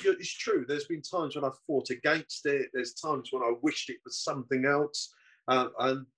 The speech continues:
then I've realized, actually, half the problem is me. <laughs> And if everybody has been like me, it's no wonder everything is, uh, uh, dis-,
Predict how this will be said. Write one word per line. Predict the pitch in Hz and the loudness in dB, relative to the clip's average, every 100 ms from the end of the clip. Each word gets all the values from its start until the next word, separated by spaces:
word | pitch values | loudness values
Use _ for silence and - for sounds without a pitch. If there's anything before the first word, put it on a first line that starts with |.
| - | 2
then | 139 131 | 4 4
I've | 123 | 2
realized, | 143 127 117 107 | 4 4 2 0
actually, | 123 127 - 131 - | -4 -4 -6 -10 -6
half | 139 131 | -4 -4
the | - - | -6 -2
problem | 120 117 107 110 | 2 2 0 -8
is | 104 | -6
me. | 123 160 110 85 - | 0 4 4 2 0
<laughs> | 170 - - - - 240 247 - - 139 - - - - - - - - 151 | 0 0 -6 -6 -2 -2 -2 -6 0 0 0 -2 -2 -2 -10 -10 -12 -2 6
And | 156 | 6
if | 156 - | 6 6
everybody | 170 170 165 151 135 131 123 | 6 6 2 2 2 2 0
has | 123 - | -2 -4
been | 147 131 120 | -2 -2 -2
like | 131 131 123 - - | -2 0 0 -4 -12
me, | 143 143 | -4 -2
it's | 107 110 127 | -2 -4 -6
no | 123 123 120 | -8 -8 0
wonder | 147 139 110 95 | 0 2 0 0
everything | 120 113 - 113 - | -2 -4 -6 -8 -6
is, | 117 - - - | -10 -10 -6 2
uh, | 107 104 - _ _ _ | 4 2 -2 _ _ _
uh, | 104 101 98 - _ _ | 0 2 0 -4 _ _
dis-, | 123 113 - | -4 -4 -6